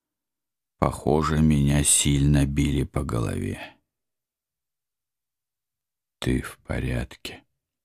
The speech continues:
«В беспорядке. Причем полном.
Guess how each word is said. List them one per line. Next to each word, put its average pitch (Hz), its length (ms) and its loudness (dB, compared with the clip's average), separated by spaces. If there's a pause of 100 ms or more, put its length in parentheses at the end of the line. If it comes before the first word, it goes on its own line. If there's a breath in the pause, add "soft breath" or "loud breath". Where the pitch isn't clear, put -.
(2000)
«В - 140 -12
беспорядке. - 1000 -2 (960)
Причем - 520 -4
полном. - 600 -10